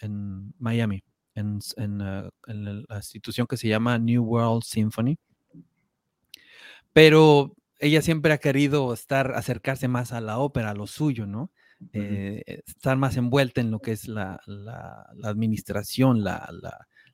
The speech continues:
Speaker 1: la formación de una institución operística, y estuvo haciendo varias, eh, audiciones o castings o, o, eh, entrevistas de trabajo, y resultó que le pudieron dar aquí el trabajo en, en lo que es, eh,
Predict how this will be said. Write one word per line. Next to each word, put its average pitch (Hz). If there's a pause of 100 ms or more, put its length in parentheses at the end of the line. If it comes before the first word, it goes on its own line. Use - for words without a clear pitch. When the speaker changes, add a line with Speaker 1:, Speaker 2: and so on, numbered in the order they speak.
Speaker 1:
la 113
formación 113
de 110
una 120
institución 113
operística, 110 (160)
y 123
estuvo 135
haciendo 120
varias, 110
eh, 104
audiciones 113
o 90
castings 113
o, 92
o, 104 (220)
eh, 107
entrevistas 110
de 104
trabajo, 107 (640)
y 147
resultó 143
que 143
le 127
pudieron 127
dar 123
aquí 117
el 110
trabajo 110
en, 98
en 110
lo 110
que 117
es, -
eh, 101